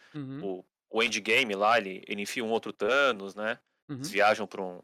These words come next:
Speaker 2: uma linha temporal que muda tudo, et cetera. O Loki também, né? Que ele tem vários Locks na, naquele escritório. Inclusive, os diretores, eles, eles recusaram dirigir o Loki pra poder fazer esse filme, sabe? Eles
Speaker 1: Hum.
Speaker 2: tiveram a oportunidade e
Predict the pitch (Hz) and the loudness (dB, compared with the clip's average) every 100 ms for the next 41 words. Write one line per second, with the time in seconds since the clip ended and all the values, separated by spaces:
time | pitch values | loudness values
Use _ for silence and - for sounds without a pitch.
0 | _ _ - 107 107 104 104 104 101 101 | _ _ -4 -2 0 0 2 4 2 -2
1 | 101 131 - 131 110 - 123 135 156 147 | -2 -2 -2 -4 -2 0 4 4 2 -8
2 | _ _ _ _ - 131 117 - - - | _ _ _ _ -4 4 6 6 4 -2
3 | 98 113 135 123 113 98 90 104 92 113 | 2 4 4 2 -2 -4 -6 -8 0 2
4 | 110 95 101 123 - - 98 92 87 _ | 2 2 4 4 2 -10 -12 -12 -12 _
5 | _ 98 101 95 90 85 _ _ _ _ | _ _ -8 -6 -10 -14 _ _ _ _
6 | - 110 - 117 131 127 98 92 - _ | -8 -6 0 4 6 6 2 -4 -14 _
7 | _ _ 147 135 151 180 170 175 160 127 | _ _ 0 2 2 2 2 2 2 0
8 | 139 151 160 160 156 127 - - - _ | 0 0 -2 -2 -2 -2 -6 -8 -10 _
9 | _ _ 117 117 139 156 139 131 143 147 | _ _ -4 0 -2 -2 2 4 4 0
10 | 143 131 147 139 120 143 - - 113 113 | 0 0 0 4 4 4 -4 -2 4 4
11 | 107 - 120 120 123 123 - - 110 101 | 4 -2 -20 -4 -4 -4 -8 -6 -6 -4
12 | 104 101 101 - 165 170 175 139 - - | -6 -6 -8 -14 -16 -14 -14 -16 -14 -4
13 | 101 131 139 131 123 110 98 107 147 - | 0 2 0 -4 -4 -2 2 4 2 -2
14 | - - _ _ _ _ _ _ 120 120 | -16 -20 _ _ _ _ _ _ 2 4
15 | 120 120 117 110 107 101 101 | 6 4 4 2 -2 -4 -6